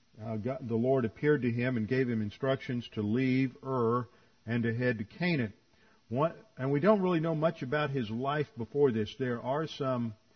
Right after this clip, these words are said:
indications from tradition. I have a book at home called The Legends of the Jews, uh, by Ginsberg,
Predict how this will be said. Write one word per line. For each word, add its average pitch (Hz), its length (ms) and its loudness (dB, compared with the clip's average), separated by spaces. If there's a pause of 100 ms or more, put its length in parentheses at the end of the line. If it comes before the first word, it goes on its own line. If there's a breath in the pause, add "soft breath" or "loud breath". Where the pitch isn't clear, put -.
(280 loud breath)
indications 143 720 0
from 117 220 -6
tradition. 135 640 0
I 127 100 -2
have 127 180 -2
a 104 60 -2
book 127 240 -4
at 110 80 0
home 123 360 -4
called 113 260 -4
The 104 40 -2
Legends 117 460 -2
of 98 100 -6
the 101 60 -6
Jews, 127 580 -2 (760 soft breath)
uh, 101 200 -6
by 101 160 -6
Ginsberg, 117 800 -2